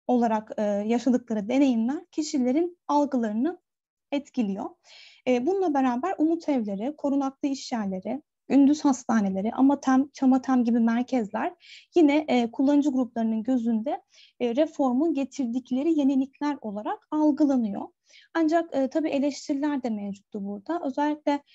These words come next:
toplumun sağlığı merkezlerindeki personel eksiklikleri, fiziksel şartların uygunsuzluğu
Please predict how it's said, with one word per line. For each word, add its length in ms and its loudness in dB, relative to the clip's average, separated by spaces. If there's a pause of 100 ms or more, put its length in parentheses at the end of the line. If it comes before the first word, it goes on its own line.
(300)
toplumun 420 4
sağlığı 420 0
merkezlerindeki 920 -2
personel 540 0
eksiklikleri, 960 -6 (400)
fiziksel 480 4
şartların 520 4
uygunsuzluğu 1040 0